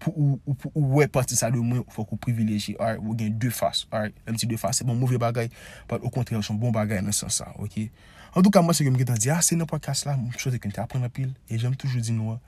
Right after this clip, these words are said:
m pa yon spesyalis nan lanmou, m jis mande de tout moun, ki sa w panse, epi m vin pote l pou nou, konprann? Ale, m mete ti touch pa mwen, kwa, m mete ti touch pa mwen. But, sa, sa ka rive ko pa dakò, e sou pa dakò, ka toujou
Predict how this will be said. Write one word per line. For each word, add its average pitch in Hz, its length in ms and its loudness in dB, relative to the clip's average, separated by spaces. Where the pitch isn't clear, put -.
m 117 100 0
pa 123 140 0
yon 120 80 0
spesyalis 110 560 -2
nan 107 180 -2
lanmou, 98 240 -4
m 107 100 -2
jis 101 160 -6
mande 107 220 -2
de 123 80 -2
tout 123 120 -8
moun, 123 220 -2
ki - 80 -6
sa 123 140 0
w - 40 -10
panse, 104 280 -2
epi 107 160 -2
m 104 60 0
vin 107 120 0
pote 104 200 -2
l 101 80 -6
pou 98 100 -4
nou, 101 160 -4
konprann? 110 400 -2
Ale, 120 240 -4
m 190 80 4
mete 220 220 0
ti 208 40 -4
touch - 240 -2
pa 107 140 -2
mwen, - 140 -6
kwa, 101 100 -4
m 139 160 0
mete - 160 -4
ti - 80 -12
touch - 180 -8
pa 95 140 -4
mwen. - 80 -14
But, 120 320 0
sa, 135 160 0
sa 127 240 -4
ka 127 80 -2
rive 113 160 -2
ko 110 80 -4
pa 208 160 4
dakò, 147 320 0
e 123 80 -4
sou 156 120 -2
pa 185 120 2
dakò, 123 160 -2
ka 117 160 -4
toujou 107 160 -2